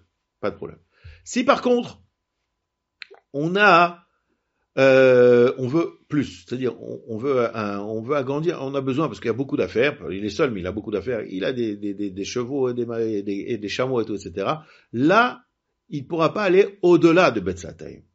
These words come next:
s'il utilise uniquement vertical horizontal. S'il veut aller au-delà, il faudra qu'il fasse et horizontal et vertical. Alors, juste en passant, on a vu le mahloket ça, c'est la marloquette entre Rabbi Yossi ben Rabbi Yehuda et Chachamim. Rabbi Yossi ben Yehuda, il dit,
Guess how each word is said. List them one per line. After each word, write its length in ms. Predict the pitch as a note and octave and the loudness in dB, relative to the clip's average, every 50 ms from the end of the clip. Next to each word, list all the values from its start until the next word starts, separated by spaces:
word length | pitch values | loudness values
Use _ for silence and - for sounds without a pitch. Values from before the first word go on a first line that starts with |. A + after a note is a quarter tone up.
| _ _ _ | _ _ _
s'il 380 | - - - - E3+ E3 C#3+ D3 | -20 -18 -12 -10 -8 -6 -4 -4
utilise 360 | C3 - D#3 F3+ G#3 F#3+ D#3 | -4 -4 -4 -4 -4 -4 -4
uniquement 640 | D#3 C#3 B2+ - B2+ C3 C3+ D#3 F#3+ G#3 - - _ _ _ _ _ _ _ _ _ _ _ _ | -6 -6 -6 -4 -2 0 2 2 0 -2 -6 -14 _ _ _ _ _ _ _ _ _ _ _ _
vertical 460 | - G#2 A#2+ - - B2+ B2 C3 B2+ | -6 -6 -6 -6 -6 -4 -2 0 2
horizontal. 500 | C3 B2+ C3 C#3 E3 D#3+ F#3+ A#2+ F2+ - | 2 2 0 0 0 -2 -2 -2 -2 -6
S'il 180 | - - - D#3 | -8 -10 -8 -2
veut 100 | C#3+ E3 | 0 0
aller 100 | E3 E3 | 2 2
au-delà, 520 | D#3 D3 C#3 C#3 C#3 E3 G3 F#3+ - - - | 2 4 4 4 4 4 2 0 -2 -8 -16
il 60 | - | -14
faudra 240 | - B2+ A#2+ C3+ C3+ | -8 -6 -4 -4 -4
qu'il 160 | C3+ - - | -6 -8 -6
fasse 320 | - B2 B2+ C3 C3 - _ _ _ _ _ | -2 -2 0 -2 -2 -6 _ _ _ _ _
et 120 | - A3 A3 | 6 8 8
horizontal 600 | F#3 D3+ B2+ G2 G2 F#2 A#2 B2 B2+ B2+ - - | 8 6 2 -4 -4 -4 -4 -4 -4 -4 -8 -8
et 60 | - A2 | -8 -6
vertical. 460 | G2+ F2+ F2 F2+ E2+ - - - _ _ _ _ _ _ _ _ - | -6 -8 -8 -10 -14 -14 -14 -18 _ _ _ _ _ _ _ _ -12
Alors, 320 | F2+ F#2+ A#2+ A#2+ - - | -4 -2 -2 -2 -2 -2
juste 320 | G#2 C3 F#3+ E3+ - - - _ _ _ _ | -6 -8 -10 -10 -10 -14 -18 _ _ _ _
en 80 | A2+ A2 | -8 -6
passant, 480 | G2 G2+ F2+ F2+ - D3+ F#3+ A3+ - - | -6 -6 -6 -2 0 0 0 0 -2 -6
on 60 | G2 | -10
a 80 | G2+ E2+ | -12 -10
vu 80 | D#2 | -10
le 60 | E2+ F#2 | -10 -10
mahloket 600 | F#2+ - G3 B3 B3+ - A#3+ A3 D#3+ C3 - - _ _ _ _ _ | -4 2 4 4 4 4 2 2 2 -2 -8 -20 _ _ _ _ _
ça, 160 | - D3+ C4 | -4 -2 -2
c'est 80 | G#3+ A#3+ | -2 -2
la 140 | C#4 C4 B3+ | -4 -4 -4
marloquette 560 | A#3+ F3 G#3 A3 G3+ F3+ E3+ D#3+ D#3+ D#3+ - _ _ _ _ | -4 -2 0 0 2 4 4 2 2 0 -6 _ _ _ _
entre 220 | - - - E3 | -18 -6 0 4
Rabbi 400 | F3 D#3 C#3 B2+ A#2 B2+ B2+ D3 | 6 8 8 6 4 2 2 2
Yossi 220 | D#3+ D3+ B2+ D3 D3 | 2 2 2 0 0
ben 80 | D3 | 0
Rabbi 140 | C3+ C3 C3 | 0 0 2
Yehuda 260 | C3 B2 A#2+ A#2+ - - | 2 2 2 2 0 -2
et 80 | F3+ E3+ | -2 -4
Chachamim. 340 | - - A#2+ G#2+ B2 E3+ G3 | -2 -4 -4 -4 -2 -4 -4
Rabbi 100 | G#3 - - _ - | -4 -8 -14 _ -14
Yossi 160 | - - - | -6 -2 2
ben 60 | - A#3+ | 4 4
Yehuda, 200 | A#3 A3 A3 G#3 | 6 8 8 8
il 40 | F#3+ | 6
dit, 540 | F3 F#3+ G3 G3 G3 G3 G3 G3 G3 - | 4 2 2 4 4 4 2 0 -2 -6